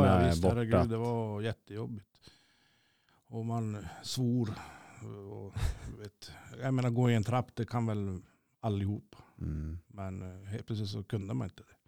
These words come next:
Speaker 1: Eller det var jävligt svårt.
Speaker 2: Mm.
Speaker 1: Och sen, eh, synen i sig var ju också, den var ju, vet, såna här höjdskillnader och sånt där, det var ju jättesvårt.
Speaker 2: Okej.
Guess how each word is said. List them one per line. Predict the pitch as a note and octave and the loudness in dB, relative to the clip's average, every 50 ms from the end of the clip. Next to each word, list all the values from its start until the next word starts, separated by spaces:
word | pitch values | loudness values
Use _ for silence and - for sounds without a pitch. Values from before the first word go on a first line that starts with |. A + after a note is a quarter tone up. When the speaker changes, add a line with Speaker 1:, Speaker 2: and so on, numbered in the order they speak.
| _ _ _ _ _ _ _ _ _ _ _ _ _ _ _ - G#2+ | _ _ _ _ _ _ _ _ _ _ _ _ _ _ _ -8 -6
Speaker 1:
Eller | G#2 G2+ | -4 -2
det | G2+ G2+ | -2 0
var | G#2+ G#2 | 0 2
jävligt | G2+ G2 F#2 F#2+ G2+ F#2+ | 0 0 0 -2 -4 -4
svårt. | - - A#2 G#2 A2 - _ - - - - - _ - | -2 -2 -2 -2 -4 -6 _ -14 -16 -16 -18 -14 _ -2
Speaker 2:
Mm. | F2 E2+ F#2 F2+ F2+ F2+ E2+ E2+ F2 - - _ - - | 0 2 4 4 4 2 0 -2 -4 -8 -12 _ -12 -8
Speaker 1:
Och | A2+ G2+ | -6 -2
sen, | A#2 A#2+ B2 A#2 A2 | -2 0 0 0 -2
eh, | A2 A2+ | -2 -4
synen | A2 - - A#2+ A2 G#2+ A#2 A#2 A#2 A2 G#2+ | -4 -2 0 0 2 2 2 2 0 0 0
i | G#2 F#2+ | -2 -4
sig | - A2+ A2 A2 G#2+ | -4 -4 -4 -4 -4
var | G#2 G#2+ G#2 G2+ | -4 -4 -4 -4
ju | G2+ G2+ | -4 -4
också, | G2+ G2 - - - G#2+ G2+ | -6 -6 -8 -6 -6 -4 -4
den | G2 G2+ G2 G2+ | -4 -4 -6 -4
var | G#2+ G#2+ | -4 -4
ju, | G#2+ G#2 G#2 G2+ G2 - - - - - - - - - - - - - - - _ _ _ - - - _ _ | -4 -4 -4 -4 -6 -8 -14 -20 -20 -20 -20 -20 -20 -20 -20 -20 -20 -20 -20 -20 _ _ _ -20 -20 -20 _ _
vet, | - A2+ G#2 | -4 -4 -2
såna | - A2+ A2+ | 0 2 2
här | A2 F#2+ | 2 4
höjdskillnader | B2+ B2 A#2 G#2 G2 G#2 - - A2+ A2 A#2 A2+ G#2+ G2+ G2 G2+ G2+ G2 | 4 4 4 2 0 -2 0 2 2 4 4 4 2 2 0 -2 -2 -4
och | F#2+ | -6
sånt | G2 F#2+ - | -6 -8 -8
där, | - G2+ G2+ G2+ | -10 -10 -8 -8
det | G2+ G#2+ | -8 -6
var | G#2+ A2 G#2+ G#2+ | -6 -6 -6 -6
ju | G#2+ G#2 G#2 G#2 G2 F#2 F2+ - - - - - - - | -6 -6 -6 -6 -8 -10 -12 -16 -20 -20 -20 -10 -6 -4
jättesvårt. | A#2 A2 - _ - G2+ - - B2+ A#2+ G#2+ - - - - - - - _ _ - | -4 -4 -6 _ -12 -12 -8 -8 -6 -8 -8 -10 -14 -20 -20 -20 -20 -20 _ _ -4
Speaker 2:
Okej. | - A2+ A#2 A#2+ - _ - - D3+ E3 E3 G2 D#2+ D2 C2+ - G#2 | -2 0 0 0 -2 _ -2 0 2 2 2 2 0 0 -2 -4 -4